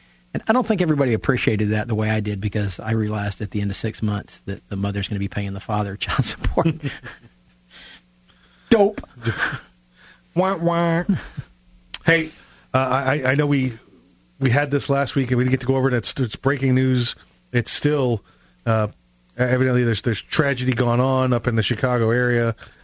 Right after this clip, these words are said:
Speaker 2: and, uh, we skipped over it last week 'cause it came in right as we were getting off the air.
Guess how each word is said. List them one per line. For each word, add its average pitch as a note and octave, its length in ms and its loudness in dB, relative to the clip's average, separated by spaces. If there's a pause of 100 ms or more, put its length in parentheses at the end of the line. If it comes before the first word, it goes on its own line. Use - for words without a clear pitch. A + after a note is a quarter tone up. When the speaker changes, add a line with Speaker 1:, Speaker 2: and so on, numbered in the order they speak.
(160)
Speaker 2:
and, G#2+ 400 0
uh, G#2 120 0
we G#2+ 120 -2
skipped - 280 -2
over B2 200 2
it A2+ 40 0
last A#2+ 300 0
week B2 200 0
'cause A2 140 0
it A2 100 -4
came A#2 200 2
in A#2 100 2
right A#2 320 2
as A#2 140 0
we A#2 120 0
were A2 100 2
getting A2+ 200 0
off A#2 160 0
the G#2+ 140 -2
air. A#2 240 2